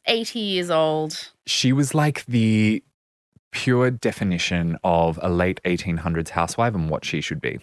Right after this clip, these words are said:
Speaker 2: because she just stayed at home.
Speaker 1: Yeah.
Speaker 2: She took care of the domestic duties in the North Pole. She looked after the elves, which were
Speaker 1: Mm.
Speaker 2: their sort of surrogate children in a way,
Speaker 1: Mm.
Speaker 2: and Santa got all the glory. And she just got
Speaker 1: Yes.
Speaker 2: to kiss him on the cheek, goodbye,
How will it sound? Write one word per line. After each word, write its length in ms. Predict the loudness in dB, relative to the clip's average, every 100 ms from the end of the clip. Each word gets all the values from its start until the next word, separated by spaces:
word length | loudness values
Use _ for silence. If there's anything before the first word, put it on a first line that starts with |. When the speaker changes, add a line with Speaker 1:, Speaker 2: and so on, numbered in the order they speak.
| _
Speaker 2:
because 220 | -12 -8 -4
she 240 | 0 2
just 180 | 2 2
stayed 240 | 2 2
at 80 | 0
home. 280 | -2 -2 -2
Speaker 1:
Yeah. 180 | -2 0
Speaker 2:
She 120 | 0
took 200 | 0 -2
care 200 | 0 2
of 100 | 2
the 60 | -2
domestic 520 | 0 0 -2 -6 -10
duties 380 | -6 -4 -4 -4
in 120 | -4
the 60 | -4
North 320 | -4 -6 -8
Pole. 340 | -4 -2 -2 -4
She 280 | -4 -2 0
looked 220 | 0 2
after 300 | 2 2 -2
the 380 | 0 2 0 -2
elves, 460 | 0 0 0 -4 -6
which 160 | -4 -2
were 80 |
Speaker 1:
Mm. 40 | 0
Speaker 2:
their 160 | -2
sort 220 | -4 -6 -4
of 280 | -6 -8 -14
surrogate 500 | -6 -2 0 -2 -6 _
children 440 | -6 -4 -2 -2 -2
in 140 | -2
a 60 | -2
way, 280 | -2 -2 -4 -8
Speaker 1:
Mm. 320 | -6 -4 -4
Speaker 2:
and 300 | -2 0 0
Santa 320 | -2 -2 -2 -2
got 160 | -2
all 120 | -2
the 80 | -4
glory. 400 | -2 0 0 -4 -10 _
And 100 | -4 -2
she 100 | 0
just 240 | -2 -4 -4
got 120 | -6
Speaker 1:
Yes. 240 | -8 -14 -8
Speaker 2:
to 220 | -6 -4
kiss 280 | -6 -10 -6
him 140 | -4 -2
on 100 | -4
the 80 |
cheek, 340 | -4 -4 -6 -6
goodbye, 640 | -10 -6 -6 -6 -6 -8